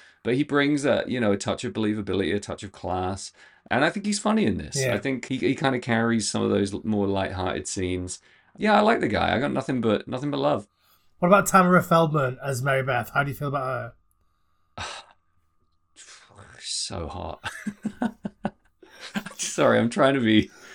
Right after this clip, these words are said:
Speaker 1: <laughs> trying not to objectify the performers in this movie, but I was distracted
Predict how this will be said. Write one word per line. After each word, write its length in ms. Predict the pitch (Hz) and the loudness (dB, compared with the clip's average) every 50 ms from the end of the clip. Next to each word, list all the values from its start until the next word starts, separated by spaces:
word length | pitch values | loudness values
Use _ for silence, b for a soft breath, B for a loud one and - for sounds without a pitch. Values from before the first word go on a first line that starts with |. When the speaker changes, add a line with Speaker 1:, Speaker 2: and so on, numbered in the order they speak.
| B B B B B - | B B B B B -10
Speaker 1:
<laughs> 800 | 208 - - - - - - - _ _ _ - _ _ _ _ | -10 -10 -10 -8 -12 -12 -14 -14 _ _ _ -20 _ _ _ _
trying 220 | - - 139 143 143 | -4 0 2 2 2
not 100 | 147 131 | 0 0
to 100 | 135 131 | 2 0
objectify 600 | 113 101 104 113 113 - - 113 107 117 107 98 | 0 2 2 2 0 0 -2 -6 -2 2 2 2
the 80 | 98 98 | 2 0
performers 520 | 98 - - 104 104 104 98 95 95 90 | -6 -8 -4 0 2 2 2 0 0 -4
in 100 | 90 87 | -4 -6
this 140 | 90 85 - | -6 -6 -4
movie, 300 | 104 95 92 87 87 85 | 0 0 0 0 -2 -8
but 260 | 78 87 85 82 - b b b b b b b b | -6 -4 -4 -4 -4 b b b b b b b b
I 100 | - 123 | 0 2
was 140 | 156 135 95 | 2 0 0
distracted 800 | 92 95 90 - - - 104 101 95 - - - - - - | -4 -6 -6 -6 -4 2 4 4 4 4 0 -10 -18 -20 -20